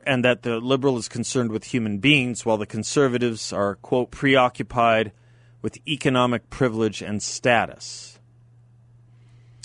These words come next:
Take them a step further, and the liberals will turn the accusations into a class argument.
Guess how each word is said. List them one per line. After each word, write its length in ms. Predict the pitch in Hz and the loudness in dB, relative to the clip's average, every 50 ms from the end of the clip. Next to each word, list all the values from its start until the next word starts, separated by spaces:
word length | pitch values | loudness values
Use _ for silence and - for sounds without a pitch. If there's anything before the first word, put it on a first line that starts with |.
| - - _ - | -20 -20 _ -2
Take 240 | - 165 165 - | 2 2 2 2
them 160 | - 160 147 143 | 0 -4 -4 -4
a 60 | - | -4
step 260 | - - 156 135 - | -4 -2 -2 -2 -2
further, 320 | - - 190 180 156 160 | -4 -4 -2 -2 0 0
and 80 | 143 139 | -2 -2
the 80 | 135 131 | -2 -2
liberals 400 | 131 139 127 139 139 127 113 - | -2 -4 -2 -4 -4 -6 -6 -8
will 100 | 117 107 | -12 -12
turn 400 | - - - - 156 160 151 143 | -12 -10 -6 -4 -2 -2 0 0
the 140 | 135 131 | 0 0
accusations 800 | 131 127 117 - 123 110 95 117 120 117 - - 123 113 98 107 | 0 0 0 -2 -4 -2 0 2 2 2 0 -2 -6 -6 -4 -4
into 240 | 117 104 110 113 113 | -4 -2 0 0 0
a 40 | 107 | 0
class 480 | - - - 135 135 123 117 - - | -2 0 2 2 4 2 2 0 0
argument. 540 | 113 101 101 87 - 90 87 82 76 - - | 0 0 0 -2 -4 -8 -8 -8 -10 -14 -18